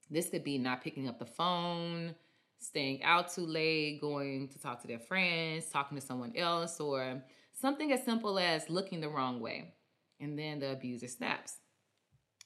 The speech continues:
So the abuser hits them or curses them out or disappears. The victim is thinking, "What can I do to get them back to the place where we were happy?" Or, "What did I do to make this happen? I will never do it again."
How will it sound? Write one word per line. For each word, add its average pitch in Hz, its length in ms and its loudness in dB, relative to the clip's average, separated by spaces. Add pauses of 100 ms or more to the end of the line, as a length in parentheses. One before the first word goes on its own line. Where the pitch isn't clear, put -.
So 160 120 2
the 143 140 4
abuser 226 380 4
hits 202 400 0
them 139 360 2
or 120 80 -6
curses 196 440 -2
them 208 200 0
out 135 340 4
or 127 80 -2
disappears. 117 800 0 (520)
The 135 80 -2
victim 156 320 0
is 151 80 -4
thinking, 139 380 -2
"What 175 160 -2
can 196 160 0
I 160 160 4
do 139 160 -2
to 139 80 -4
get 143 200 -2
them 135 120 -2
back 123 240 -4
to - 60 -10
the 131 60 -4
place 123 380 -6
where 120 100 -4
we 120 100 -4
were 113 120 -8
happy?" - 540 -4 (540)
Or, 117 220 -4
"What 165 220 2
did 180 140 0
I 151 120 2
do 151 220 -2
to 143 80 0
make 135 220 0
this 131 160 -2
happen? 127 280 -2
I 123 80 0
will 127 140 -2
never 135 240 0
do 123 220 -2
it 113 60 -4
again." 110 480 -8